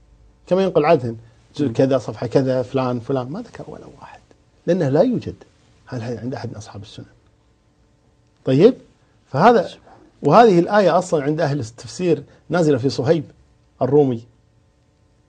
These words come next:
Speaker 1: لما قال له النبي صلى الله عليه وسلم: "بخ بخ، ربح البيع أبا يحيى"،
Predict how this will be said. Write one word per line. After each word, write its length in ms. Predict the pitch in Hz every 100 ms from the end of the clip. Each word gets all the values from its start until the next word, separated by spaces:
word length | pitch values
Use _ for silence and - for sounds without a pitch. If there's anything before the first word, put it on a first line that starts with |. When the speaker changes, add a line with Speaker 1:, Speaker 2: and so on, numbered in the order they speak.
| _ _ -
Speaker 1:
لما 280 | 131 131 131
قال 340 | 131 139 135
له 100 | 131
النبي 240 | 131 131 135
صلى 160 | -
الله 120 | 131
عليه 100 | 131
وسلم: 220 | 113 131 117 - _ -
"بخ 200 | 139 123
بخ، 260 | 139 139 131
ربح 340 | 127 131 110
البيع 280 | 131 139 147 131
أبا 200 | 127 135
يحيى"، 340 | 156 127 117